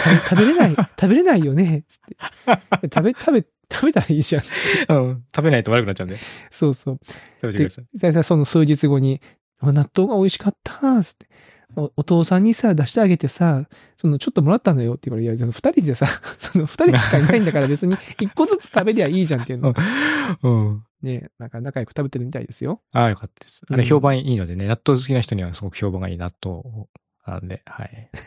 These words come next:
Speaker 1: <laughs> よかった、よかった。で、あの、そうそう、あの、我が家の長男くん、えー、高校三年生、大学受験が終わりまして。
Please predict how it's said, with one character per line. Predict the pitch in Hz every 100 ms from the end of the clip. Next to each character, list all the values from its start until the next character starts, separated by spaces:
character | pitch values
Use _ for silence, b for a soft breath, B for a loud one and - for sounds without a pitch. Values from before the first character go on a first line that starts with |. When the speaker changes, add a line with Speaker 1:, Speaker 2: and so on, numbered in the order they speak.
| -
Speaker 1:
<laughs> | - _ 202 -
よ | 208 151
か | 165
っ | -
た、 | 147
よ |
か | 127
っ | 127 _
た。 | 143 - _ _ _ _ B B B B B B B _
で、 | 151 160
あ | 156
の、 | 147 143 139
そ | 175
う |
そ | - 131 - -
う、 |
あ |
の、 | 143 139 131 131 202
我 | 180
が | 196
家 | 165 131
の | 123 123
長 | - 185 185
男 | 170 131 - - _
く | 135
ん、 | 117 - _ _ _ -
え | 143 127 120
ー、 |
高 | - 156
校 | 143 151
三 | 143 139
年 | 139 123
生、 | 120 117
大 | 139 165
学 | 180 180
受 | 165
験 | 147 123
が |
終 | 131
わ | 156
り |
ま | 160 143
し |
て。 | - -